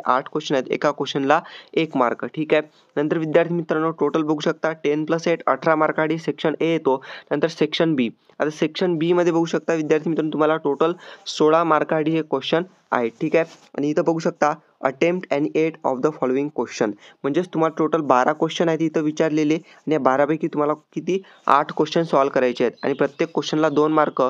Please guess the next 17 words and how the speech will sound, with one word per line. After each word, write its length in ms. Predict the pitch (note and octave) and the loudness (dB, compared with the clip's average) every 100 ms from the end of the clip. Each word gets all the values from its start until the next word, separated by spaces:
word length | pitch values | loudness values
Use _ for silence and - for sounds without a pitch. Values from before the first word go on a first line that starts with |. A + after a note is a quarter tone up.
| - - - | -2 -16 -4
म्हणजेच 300 | B2+ C3+ D#3+ F#3 | -2 0 -2 0
इथं 160 | D#3 | -2
तुम्हाला 300 | D3+ D3 D3 | 0 2 2
बघू 160 | C#3 C#3+ | 0 -2
शकता 380 | D3 B2+ C#3+ D#3 - _ | -2 -2 -2 -4 -8 _
सोळा 360 | - - D3+ D#3+ | -4 2 4 4
मार्कासाठी 460 | D3 C#3+ C#3+ C3+ C3+ | 4 2 0 0 -2
हे 140 | D3+ - | -4 -4
क्वेश्चन 320 | C3 - D3 | -4 -2 -2
इथं 180 | C#3 D3 | 0 -2
विचारले 380 | B2+ D3 C#3 C3+ | -2 -2 0 0
आहेत. 120 | C3 | 0
प्रत्येक 360 | B2+ B2+ D3+ - | -4 -4 -8 -8
क्वेश्चनला 320 | C#3 D3+ C#3+ | -6 -2 0
दोन 200 | C3 C3+ | 0 2
मार्क 260 | C3+ B2 | 2 2
इथं 240 | C3 A#2+ | -2 0